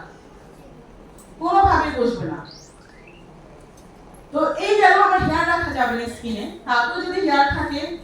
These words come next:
আমি ক্লায়েন্টকে বুঝিয়ে বলবো। পোরস মিনিমাইজ হয়, হান্ড্রেড পার্সেন্ট কিন্তু হয় না, তাই না? এটা কখনোই হয় না, এটা আমার ক্লায়েন্টকে বুঝাতে হবে।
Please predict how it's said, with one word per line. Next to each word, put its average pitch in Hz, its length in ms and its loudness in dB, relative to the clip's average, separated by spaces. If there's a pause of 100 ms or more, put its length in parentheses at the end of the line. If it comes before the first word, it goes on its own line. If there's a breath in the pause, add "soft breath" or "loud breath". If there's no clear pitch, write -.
(100)
আমি 269 180 -10
ক্লায়েন্টকে 233 380 -4
বুঝিয়ে 233 300 -6
বলবো। 180 400 -6 (1300)
পোরস 370 420 4 (840)
মিনিমাইজ 269 640 0
হয়, 190 240 -2 (640)
হান্ড্রেড 269 300 -2
পার্সেন্ট 302 300 -4
কিন্তু 285 160 -2
হয় 220 260 -4
না, 151 220 -10 (760)
তাই 247 140 -4
না? 320 400 0
এটা 277 220 -8
কখনোই 285 380 0
হয় 220 180 -4
না, 180 220 -12
এটা 294 140 -8
আমার - 180 -2
ক্লায়েন্টকে - 340 -4
বুঝাতে 214 360 -8
হবে। - 360 -12